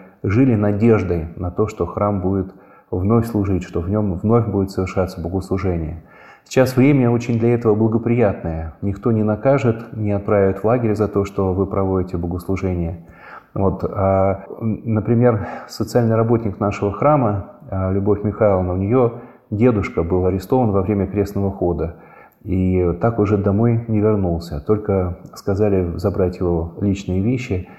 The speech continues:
через, а, месяц где-то после того, как его арестовали. А, и в этот день они считают как раз днем, а, его гибели. Но так по умолчанию. И ведь сколько таких было верующих людей?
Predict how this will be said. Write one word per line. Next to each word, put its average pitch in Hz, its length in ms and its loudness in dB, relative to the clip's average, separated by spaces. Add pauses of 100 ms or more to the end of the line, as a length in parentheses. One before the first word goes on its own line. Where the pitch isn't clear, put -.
(280)
через, 92 380 -2
а, 92 220 0
месяц 101 540 0
где-то 87 320 -2
после 90 320 -4
того, 90 260 0
как 85 240 -6
его 90 200 2
арестовали. 90 640 -2 (460)
А, 92 200 -2
и 87 80 2
в 92 80 2
этот 107 260 2
день 120 200 2
они 101 180 0
считают 98 360 -2
как 87 180 -4
раз 92 220 0
днем, 92 300 -2 (500)
а, 90 220 0
его 95 300 2
гибели. 85 540 -2 (380)
Но 101 240 2
так - 260 0
по 101 60 0
умолчанию. 98 720 2
И 113 80 0
ведь 113 100 2
сколько 151 260 -2
таких 117 400 0
было 92 520 0
верующих 101 580 0
людей? 90 560 -2